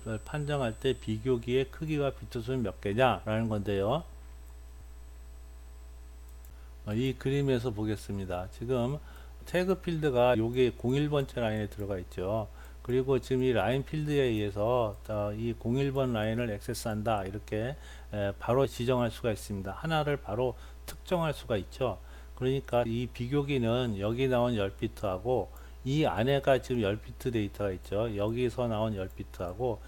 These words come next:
이걸 비교해서 히트인지 아닌지 판정할 수 있습니다. 그러니까 이 태그 필드의 크기만큼에 해당하는 비교기가 한 개만 있으면 되죠. 예, 한 개만 있으면 됩니다. 그래서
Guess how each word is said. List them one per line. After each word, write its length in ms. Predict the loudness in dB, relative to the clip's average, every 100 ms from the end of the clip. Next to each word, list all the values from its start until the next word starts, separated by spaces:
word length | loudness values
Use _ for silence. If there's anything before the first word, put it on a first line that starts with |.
| -14 -6
이걸 320 | 6 10 10 8
비교해서 540 | -2 4 6 6 2
히트인지 500 | 0 -2 0 0 2
아닌지 360 | 2 2 2 0
판정할 400 | 0 -2 0 0
수 140 | -2
있습니다. 500 | -8 -6 -6 -6 -6 -8 -14 -14 -14 -2
그러니까 600 | -2 2 4 6 4 0 -8 -10 -10
이 80 | -8
태그 380 | -4 -2 0 -2
필드의 720 | -2 -2 -2 0 2 2 2 -2
크기만큼에 1080 | -2 0 2 2 0 -4 -4 0 2 0
해당하는 680 | 0 0 2 2 2 2 0 -4 -12 -14 -12
비교기가 680 | -2 0 4 2 2 -2 -2
한 240 | 2 2
개만 260 | 4 4 4
있으면 280 | 2 -2 -2
되죠. 420 | -2 -2 -2 -2
예, 200 | -4 -6
한 240 | -6 -4 -2
개만 220 | -2 -4
있으면 280 | -6 -6 -6
됩니다. 280 | -6 -6 -8
그래서 400 | -6 0 0